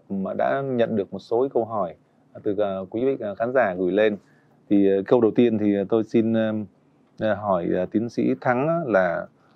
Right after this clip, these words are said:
à, có một người bệnh, à, có hỏi là tôi sáu mươi tám tuổi, bị bệnh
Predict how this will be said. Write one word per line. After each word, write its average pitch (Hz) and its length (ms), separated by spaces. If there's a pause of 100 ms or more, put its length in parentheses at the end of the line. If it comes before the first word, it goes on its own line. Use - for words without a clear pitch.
(100)
à, 104 120
có 113 100
một 135 240
người 101 100
bệnh, 95 360
à, 92 240 (500)
có 131 100
hỏi 127 220
là - 80
tôi 117 260
sáu 117 140
mươi 127 100
tám 123 180
tuổi, 104 280 (720)
bị 107 80
bệnh 104 200